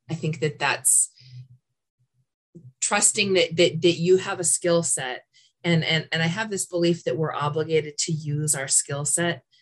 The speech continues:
to make things better for someone else. Um, and it's trusting that that's enough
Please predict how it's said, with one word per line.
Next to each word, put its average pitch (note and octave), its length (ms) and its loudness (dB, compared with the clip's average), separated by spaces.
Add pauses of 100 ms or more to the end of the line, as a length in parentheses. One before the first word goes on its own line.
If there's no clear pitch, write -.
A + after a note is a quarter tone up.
(140)
to F3+ 100 -2
make D#3+ 180 2
things D#3+ 260 0
better C#3 280 -6
for C#3+ 140 -14
someone C3 340 -4
else. E2 500 0 (460)
Um, C#3+ 420 -2 (380)
and G3 100 6
it's - 220 4
trusting F#3 560 0
that D#3+ 160 -6
that's D3 200 -4
enough C#3 400 -6